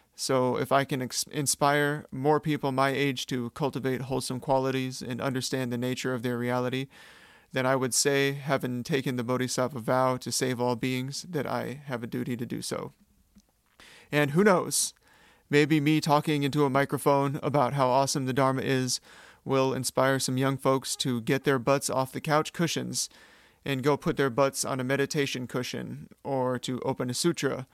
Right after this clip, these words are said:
or even just go to a wise elder and ask about enlightenment. Or maybe I'm just wasting my time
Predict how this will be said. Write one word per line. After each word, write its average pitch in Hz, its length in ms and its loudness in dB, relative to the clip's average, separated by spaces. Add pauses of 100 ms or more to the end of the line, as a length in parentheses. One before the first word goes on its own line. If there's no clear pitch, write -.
(1120)
or 160 160 4
even 156 240 4
just 156 200 0
go 156 180 6
to 143 200 0
a 131 60 0
wise 135 360 4
elder 135 440 2 (100)
and 147 160 -2
ask 143 500 0
about 135 320 0
enlightenment. 135 680 -2 (720)
Or 135 220 0
maybe 143 420 2
I'm 127 160 0
just 135 160 -2
wasting 131 340 -2
my 123 100 0
time 123 540 -4